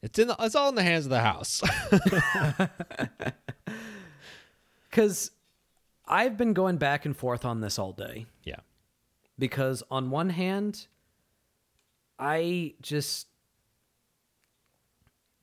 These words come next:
Speaker 2: there are so many concessions
Speaker 1: Yeah.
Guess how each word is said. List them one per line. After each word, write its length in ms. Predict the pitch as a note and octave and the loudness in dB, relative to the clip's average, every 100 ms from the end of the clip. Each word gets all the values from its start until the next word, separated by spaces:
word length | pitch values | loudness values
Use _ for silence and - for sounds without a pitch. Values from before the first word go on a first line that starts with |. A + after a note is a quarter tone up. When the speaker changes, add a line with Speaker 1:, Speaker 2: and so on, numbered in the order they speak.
| _ _ | _ _
Speaker 2:
there 240 | C#3+ D#3+ | -4 -2
are 60 | D3 | -2
so 500 | - - - G3 G3+ | -4 -4 0 2 2
many 300 | F3 B2 A2+ | 0 -2 -4
concessions 1000 | - G#2 - A2 G2 - - G2+ - - _ _ - _ _ _ _ _ _ _ _ - | -8 -10 -6 -4 -4 -10 -16 -14 -14 -16 _ _ -20 _ _ _ _ _ _ _ _ -6
Speaker 1:
Yeah. 220 | E2+ | -6